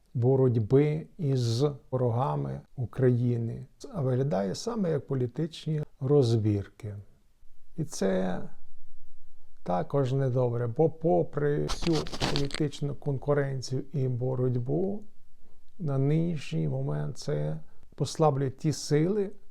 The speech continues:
котрі повинні бути скеровані проти агресії Росії. Але, повторюся,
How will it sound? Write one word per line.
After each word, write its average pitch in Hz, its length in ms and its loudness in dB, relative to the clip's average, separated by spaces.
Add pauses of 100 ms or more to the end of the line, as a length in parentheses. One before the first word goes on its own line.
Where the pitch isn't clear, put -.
(560)
котрі 151 300 0
повинні 143 480 2
бути 147 400 0
скеровані 147 600 2
проти 143 680 -2
агресії 127 800 0
Росії. 113 600 -4 (1200)
Але, 165 260 2
повторюся, 147 840 0